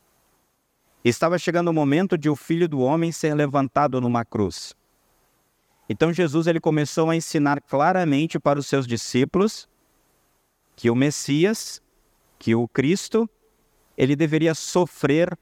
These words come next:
muitas coisas. Rejeição dos anciãos,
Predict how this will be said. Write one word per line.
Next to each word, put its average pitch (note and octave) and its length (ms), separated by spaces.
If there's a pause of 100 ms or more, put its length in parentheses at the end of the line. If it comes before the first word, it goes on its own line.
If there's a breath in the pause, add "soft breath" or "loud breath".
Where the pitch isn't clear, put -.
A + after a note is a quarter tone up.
muitas D3 640
coisas. - 680 (1080)
Rejeição C#3+ 840
dos E3 240
anciãos, C3 840